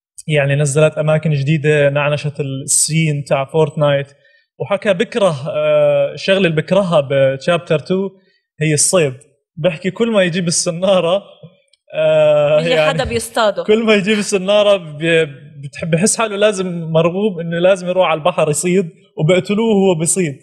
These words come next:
Speaker 1: فهذا كان تعليقه. <laughs> يعني أنا جبت لكم، آه، خلاصة تعليقه، لكن ألف مبروك لطارق. آه، ربح معانا طبعًا ستيم كارد بقيمة عشرين دولار.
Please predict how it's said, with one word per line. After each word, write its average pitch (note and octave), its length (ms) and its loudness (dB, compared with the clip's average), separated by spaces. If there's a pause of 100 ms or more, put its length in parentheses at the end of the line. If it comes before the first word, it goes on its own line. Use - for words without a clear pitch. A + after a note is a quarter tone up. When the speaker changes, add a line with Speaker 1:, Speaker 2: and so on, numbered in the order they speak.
(180)
Speaker 1:
فهذا D3 1000 0
كان F#3 280 0
تعليقه. E3 640 2 (320)
<laughs> - 380 -10
يعني D3+ 220 4
أنا E3+ 120 2
جبت E3 240 -2
لكم، D#3 400 -2
آه، C3+ 560 0 (320)
خلاصة F3 440 2
تعليقه، C#3+ 500 2
لكن D3 280 2
ألف F3 200 0
مبروك D#3+ 360 0
لطارق. D#3 480 2 (460)
آه، C#3+ 280 2
ربح D3 280 -2
معانا C#3+ 360 0
طبعًا C3+ 500 -2
ستيم F3+ 340 -2
كارد D3+ 400 0
بقيمة C#3 400 -8
عشرين C#3+ 600 -8 (180)
دولار. D3 300 -2